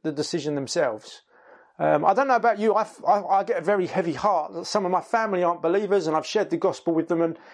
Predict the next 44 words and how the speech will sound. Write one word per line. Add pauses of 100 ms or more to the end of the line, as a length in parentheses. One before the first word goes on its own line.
historically
I'd,
I'd
felt
a
very (220)
heavy
weight
of
my
personal
responsibility
for
those (400)
family
members,
dear
people
that
I
love
dearly, (340)
finding
faith
in
Jesus.
And,
and
quite
recently,
actually,
the
last
sort
of
six
months, (320)
I've
found
a
real
liberty
that
actually,